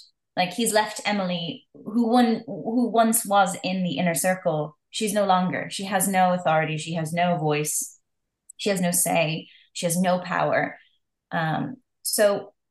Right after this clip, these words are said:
really, it's just desperate ploys of pulling threads and hoping it loosens, loosens the ties. But in truth, I, I don't think it would have been,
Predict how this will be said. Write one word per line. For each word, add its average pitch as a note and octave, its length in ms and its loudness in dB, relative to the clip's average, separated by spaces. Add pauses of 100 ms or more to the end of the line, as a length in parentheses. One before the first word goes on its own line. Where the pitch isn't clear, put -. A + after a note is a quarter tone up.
(120)
really, C#4+ 300 2
it's F4+ 240 -2
just A3+ 260 -6
desperate F#3+ 600 0
ploys F#3+ 460 -2
of F3+ 140 -6
pulling F#3+ 380 -2
threads F3 400 2
and E3+ 120 -4
hoping F3 400 -4
it - 160 -8
loosens, F3+ 800 -2
loosens F3+ 460 -2
the E3+ 100 -8
ties. F3+ 540 0
But F3+ 100 0
in F3 160 0
truth, F#3 400 -6
I, F3 260 -2 (100)
I F#3 220 0
don't G#3+ 280 2
think - 420 -2
it G3 140 -4
would F#3+ 120 -2
have F3+ 160 -4
been, E3+ 460 -2